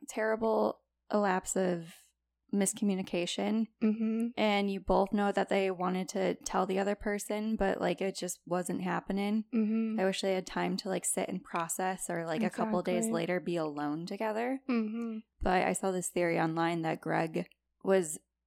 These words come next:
Speaker 1: insecure and he wanted to kind of have Katie pull a Claire before Fantasy Suites.
Speaker 2: Oh, yeah.
Speaker 1: Because it would be horrible to, like, have, if you are going to get engaged with someone, like, to have to sit through them, like, also, like, having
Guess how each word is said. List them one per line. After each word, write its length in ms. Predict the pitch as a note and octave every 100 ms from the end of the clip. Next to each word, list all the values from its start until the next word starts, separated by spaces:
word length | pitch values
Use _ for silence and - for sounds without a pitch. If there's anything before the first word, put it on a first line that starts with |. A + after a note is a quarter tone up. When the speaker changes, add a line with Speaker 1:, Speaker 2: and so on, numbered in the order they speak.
| -
Speaker 1:
insecure 800 | F#3+ G3+ F#3+ - A3 G#3 G3+ G3
and 340 | - F#3 F#3 F#3
he 520 | - G3+ G3 G3 G3 G#3+ -
wanted 400 | F#3 G3+ G3 F#3+
to 100 | F#3+
kind 240 | - G3
of 200 | F#3+ F#3 -
have 260 | G3+ G3
Katie 280 | - G3 G3
pull 280 | F3+ - F#3+
a 60 | F3+
Claire 640 | - - F3 E3 F#3 F#3 - _
before 320 | - G#3 F#3
Fantasy 480 | F3+ F3 E3+ F3+ G#3
Suites. 420 | G#3 - B3 C4 -
Speaker 2:
Oh, 300 | G#3+ G#3+ G#3+
yeah. 380 | G#3 A3 G#3+ G#3+
Speaker 1:
Because 540 | G3+ G3+ F3+ D#3+ - - -
it 40 |
would 120 | F#3 E3+
be 80 |
horrible 480 | E3+ F3 F3 E3 E3
to, 220 | E3 F3 D#3+
like, 180 | E3+ D#3+ _ -
have, 380 | F#3 E3+ D#3+ -
if 140 | F3
you 140 | F3+ E3
are 180 | E3 E3
going 240 | E3 D#3+
to 80 | E3+
get 160 | E3 G#3
engaged 420 | D3+ D#3 D#3+ -
with 100 | D#3+
someone, 560 | - D3 D3 D3 D3+ -
like, 200 | D3+ C#3+
to 180 | D#3+ - - - -
have 220 | - D3+
to 80 | -
sit 280 | E3 - E3
through 200 | - D#3+
them, 240 | D3 D3+
like, 200 | D3+ D3+
also, 380 | - C#3+ - D3
like, 200 | D3 C#3+
having 400 | - D#3 D3 C#3